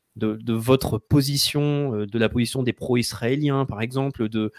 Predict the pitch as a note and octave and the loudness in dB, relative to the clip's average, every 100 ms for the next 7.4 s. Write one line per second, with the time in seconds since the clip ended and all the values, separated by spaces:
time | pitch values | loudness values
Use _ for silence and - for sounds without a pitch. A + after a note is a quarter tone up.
0 | - - - - - - - A#2+ A2+ B2 | -18 -20 -20 -20 -20 -12 -6 -2 0 0
1 | A#2 A2+ A#2 A2+ - - C3 - F3+ - | 0 0 0 -2 -2 0 0 4 2 0
2 | - C3+ D#3+ D3 C3 F3+ A3+ D#3 C3 - | -10 -2 2 4 4 2 0 0 -2 0
3 | A#3+ - - D#3 D3 C3 D3 G#3 F#3 C#3+ | -2 -2 0 0 0 -6 -4 -2 -2 -2
4 | C3 C#3 - G#3 F3+ F3 E3+ B2 B2 - | -2 0 4 6 6 4 2 0 -2 -2
5 | C3+ C3 F#3+ D#3 B2+ - D#3 A#2 A2 D3 | 0 2 2 0 -4 0 0 -2 -4 -4
6 | - C#3+ D3 B2 - F#3+ - C#3+ C3+ - | 0 -2 2 0 0 -2 2 2 2 0
7 | C3+ - - - | 0 0 -6 -10